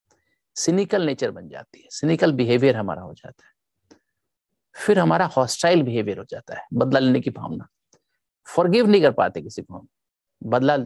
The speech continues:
उसको बदला लेने की भावना पैदा हो जाती है। हम शक करना शुरू कर देते हैं,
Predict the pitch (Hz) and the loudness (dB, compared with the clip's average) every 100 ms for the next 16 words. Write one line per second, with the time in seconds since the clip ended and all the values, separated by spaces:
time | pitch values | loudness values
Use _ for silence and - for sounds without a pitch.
0 | 143 - - 127 139 139 135 131 110 - | -6 -8 -6 -2 -2 -2 -2 -6 -8 -8
1 | - - - 120 - _ _ _ _ _ | -10 -10 -16 -18 -18 _ _ _ _ _
2 | _ _ _ _ _ _ _ - - 196 | _ _ _ _ _ _ _ -6 0 2
3 | 208 - _ _ _ _ _ _ _ _ | 2 0 _ _ _ _ _ _ _ _
4 | _ _ _ _ _ _ _ _ _ _ | _ _ _ _ _ _ _ _ _ _
5 | _ _ _ _ _ - 147 - - - | _ _ _ _ _ -6 -4 0 0 2
6 | 156 143 - 131 113 92 - - 107 | 2 0 0 0 2 0 -4 -8 -12